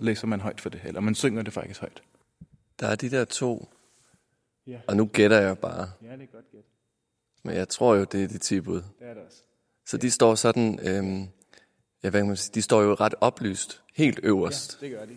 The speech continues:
Speaker 1: Det er, det er, der er måske en, faktisk en, en visuel pointe i, i de placerede. De er placeret over toraskabet, som det øverste. Fordi de ti bud er faktisk det, det vigtigste bud. De er også en del af Torahen, men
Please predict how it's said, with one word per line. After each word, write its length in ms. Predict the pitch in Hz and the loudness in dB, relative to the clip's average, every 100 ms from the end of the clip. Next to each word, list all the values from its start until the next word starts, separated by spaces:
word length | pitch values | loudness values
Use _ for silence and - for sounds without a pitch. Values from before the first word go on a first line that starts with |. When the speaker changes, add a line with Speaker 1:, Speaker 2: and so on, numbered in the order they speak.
| - | -6
Speaker 1:
Det 100 | 165 | -2
er, 40 | 139 | 2
det 100 | 147 | 4
er, 40 | |
der 80 | 143 | 4
er 40 | |
måske 280 | 139 127 170 | 4 0 0
en, 120 | 151 | 0
faktisk 320 | 143 131 120 | 0 0 0
en, 240 | 131 135 135 | -2 0 0
en 60 | |
visuel 280 | 147 151 147 | 0 2 0
pointe 400 | - 131 131 131 | 2 2 2 0
i, 100 | 117 117 | 0 0
i 160 | 113 113 | 0 -2
de 80 | |
placerede. 440 | 110 117 139 120 117 | -4 -2 2 2 2
De 80 | 131 | 0
er 40 | |
placeret 280 | 131 123 123 - | 2 2 2 4
over 280 | 135 147 139 - | 6 4 0 -8
toraskabet, 580 | 131 123 120 110 - 110 - - _ | -2 0 0 -2 -4 -14 -18 -20 _
som 140 | - 120 | -2 2
det 60 | |
øverste. 380 | 117 143 117 117 - - _ _ _ _ _ | 4 4 2 -8 -14 -20 _ _ _ _ _
Fordi 320 | 139 123 113 | 0 4 4
de 100 | 110 | 0
ti 160 | - 131 | 0 -2
bud 240 | 113 117 | 0 -2
er 100 | 110 | -2
faktisk 420 | 110 104 95 - | -2 -4 -6 -12
det, 280 | 95 107 107 | -8 -4 -2
det 60 | 107 | -2
vigtigste 320 | 98 - - | -4 -6 -10
bud. 200 | - 92 | -10 -10
De 160 | - 104 | -6 -4
er 60 | |
også 200 | 104 - | -4 -2
en 60 | 107 | 0
del 160 | 113 | 0
af 80 | 95 | 0
Torahen, 460 | - 151 143 - | 2 2 2 -6
men 60 | 113 | -10